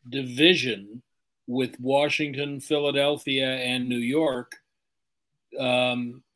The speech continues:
through several realignments. And they were, I mean, obviously it makes no geographical sense, but,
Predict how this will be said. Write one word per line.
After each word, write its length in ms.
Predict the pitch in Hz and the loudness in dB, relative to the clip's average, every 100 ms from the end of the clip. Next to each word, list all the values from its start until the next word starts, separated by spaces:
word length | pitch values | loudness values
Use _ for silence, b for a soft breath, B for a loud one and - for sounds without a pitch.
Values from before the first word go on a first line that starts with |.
| - | -4
through 220 | 151 175 165 | 4 6 6
several 840 | - - 233 240 214 190 165 147 | 6 4 6 6 4 4 4 4
realignments. 1200 | 151 220 202 156 170 208 196 139 95 - - - - _ _ _ _ _ 151 | 4 4 6 6 6 4 4 2 0 -2 -2 -4 -10 _ _ _ _ _ -2
And 420 | 147 143 143 147 - - | 2 2 0 -6 -16 -4
they 180 | 139 156 | 4 4
were, 240 | 151 151 - - 156 | 4 0 -2 -10 -6
I 60 | |
mean, 140 | 156 170 | 2 4
obviously 420 | 196 196 160 151 | 4 4 0 -2
it 40 | |
makes 200 | 147 139 | -2 -2
no 100 | 135 | -4
geographical 800 | 123 135 110 147 190 196 156 117 | -4 -4 -2 2 4 2 -2 -6
sense, 680 | 110 - 104 101 120 - - _ _ _ _ _ _ _ 110 | -8 -6 -8 -8 -10 -10 -12 _ _ _ _ _ _ _ -6
but, 300 | 143 143 | -2 -2